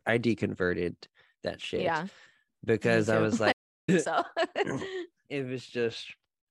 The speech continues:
Speaker 1: remove, trying to remove the weights that were placed upon me,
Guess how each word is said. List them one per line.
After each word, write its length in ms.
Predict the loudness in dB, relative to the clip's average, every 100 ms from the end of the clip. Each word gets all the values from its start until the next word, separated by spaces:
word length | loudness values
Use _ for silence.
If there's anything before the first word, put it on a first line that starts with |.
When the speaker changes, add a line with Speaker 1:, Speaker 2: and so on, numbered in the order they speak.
| _ _ _ _ _ _ _ _
Speaker 1:
remove, 480 | -2 0 4 2 0
trying 220 | -4 -4 -4
to 100 | -4
remove 280 | -4 -6
the 100 | -6
weights 420 | -6 -4 -4 -6 -8
that 100 | -8
were 100 | -8
placed 440 | -6 -6 -6 -8
upon 360 | -8 -6 -4 -6
me, 260 | -8 -12